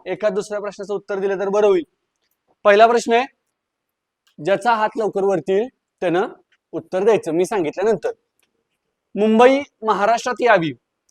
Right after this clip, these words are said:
यासाठी जी संयुक्त महाराष्ट्र समिती स्थापन करण्यात आलेली होती, प्रश्न परत ऐका. मुंबई महाराष्ट्रात यावी यासाठी जी संयुक्त महाराष्ट्र समिती स्थापन करण्यात आलेली होती, या समितीचे अध्यक्ष कोण होते? हा,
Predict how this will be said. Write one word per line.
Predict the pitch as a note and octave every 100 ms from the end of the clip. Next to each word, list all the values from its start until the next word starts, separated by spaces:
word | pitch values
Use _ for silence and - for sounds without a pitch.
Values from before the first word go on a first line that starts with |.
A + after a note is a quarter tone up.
| _
यासाठी | D3+ F3 G#3+ A3 G#3+ G#3+ G3+
जी | F3+ G#3+ A#3+ -
संयुक्त | - G3+ G#3 G#3+ -
महाराष्ट्र | A#3 A#3 F#3+ F#3+ F#3 A3
समिती | G#3 A3 F#3+ F#3 G3+
स्थापन | G3+ - G#3 G#3 A3
करण्यात | A3+ G#3+
आलेली | G#3+ F#3+
होती, | F3+ C3+ C3 _ _ _ _ _ _ -
प्रश्न | F3+ G#3+
परत | G#3+ G#3
ऐका. | F3 C3 - - - - - _
मुंबई | E3+ F#3 F#3+ A3+ C#4 - _
महाराष्ट्रात | E3 F#3 F3+ G3+ A3 G#3+
यावी | G#3 F3+ A3+ G3
यासाठी | F#3 F#3+ G#3 - G3+
जी | F#3 A#3+
संयुक्त | - G3+ G3 -
महाराष्ट्र | A3+ A3+ F#3 F#3 - G#3
समिती | G#3 G3 F#3+ G#3
स्थापन | G#3 - G#3 - A3+
करण्यात | A3+ A3+ G#3+
आलेली | G3 F#3
होती, | D#3+ - G3 A#3+ _ _ _ _ -
या | D3 A3
समितीचे | A#3+ A#3+ G#3 F#3 G3+ A#3+
अध्यक्ष | G3+ E3 D3+ F3 -
कोण | A3+ A#3 F#3
होते? | A#2 G#2+ _ _ _ _ _ _ _ _ _ _ _ _ _ _ _ _ _ _ _ _
हा, | G3